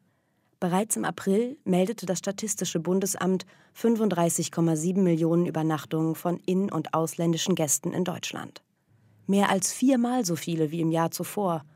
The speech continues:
wenn auch knapp zwölf Prozent weniger als im April zweitausendneunzehn,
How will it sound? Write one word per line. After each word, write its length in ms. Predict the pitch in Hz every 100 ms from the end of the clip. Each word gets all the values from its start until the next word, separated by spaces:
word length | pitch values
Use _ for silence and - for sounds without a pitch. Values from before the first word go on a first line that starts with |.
| _ - -
wenn 260 | 165 196 -
auch 200 | 220 -
knapp 320 | 214 220 -
zwölf 300 | 175 175 -
Prozent 440 | - - 170 160
weniger 520 | 170 180 160 160 143 - _
als 240 | - 156 -
im 100 | -
April 320 | - 175 170
zweitausendneunzehn, 1080 | - 165 165 165 160 170 185 175 170 170